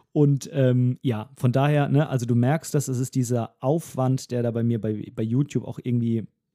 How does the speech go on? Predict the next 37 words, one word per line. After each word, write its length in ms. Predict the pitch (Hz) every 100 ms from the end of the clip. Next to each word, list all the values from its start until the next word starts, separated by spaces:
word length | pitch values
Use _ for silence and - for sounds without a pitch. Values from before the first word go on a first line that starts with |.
| -
ja, 180 | 113
im 140 | 107 113
Moment 400 | 110 113 110 - _
für 160 | - 117
mich 180 | 123 131
so 100 | 120
ein 40 |
bisschen 200 | 110 110
dagegen 400 | 104 - 180 165
spricht. 460 | - - 156 - - _ _ -
Denn 180 | 113 - -
ich 120 | -
bin 120 | 131
halt 120 | 127
der 80 | 123
Mensch, 260 | 123 131 -
wenn 120 | 165
ich's 160 | 143
mach, 140 | 151 151
dann 140 | 131
mach 120 | 131
ich's 160 | 139 -
richtig, 360 | 170 - 208 - _
dann 160 | - 131
will 80 | 143
ich's 180 | 143 -
richtig 240 | - 165
machen. 280 | 165 175 185 - _ - - _
Klar 260 | - 151 175
kann 120 | 156
man 60 |
das 140 | 143 135
am 100 | 131
Anfang 320 | 143 - 131
ein, 180 | 135 139
zwei 220 | - 117
Folgen 420 | - 135 131 120